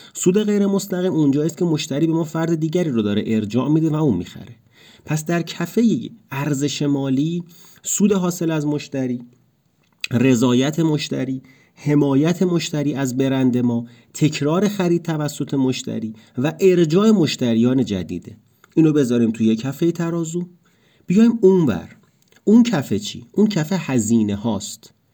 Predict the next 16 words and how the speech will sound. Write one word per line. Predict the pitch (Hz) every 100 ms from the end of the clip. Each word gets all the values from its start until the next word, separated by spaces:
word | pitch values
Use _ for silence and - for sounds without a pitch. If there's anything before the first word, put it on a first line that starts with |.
| _ - - - -
هزینه | 139 123 135 123
هایی | 120 135
که | 139
باید | 175 180 175
برای | 170 165
مشتری | 165 160 156 151
مداریم، | 151 143 143 143 147 151 _ _ _ _ _ _ _ _ -
اه، | 135 131 131
داشته | 127 135 -
باشم، | 139 135 131 135
مثلاً | 104 101 107
هزینهٔ | 113 110 92 104 113
برآورده | 104 101 95 95 92
کردن | 95 90 90 120
نیاز | 160 160 147
مشتری | 147 139 135 139 131 131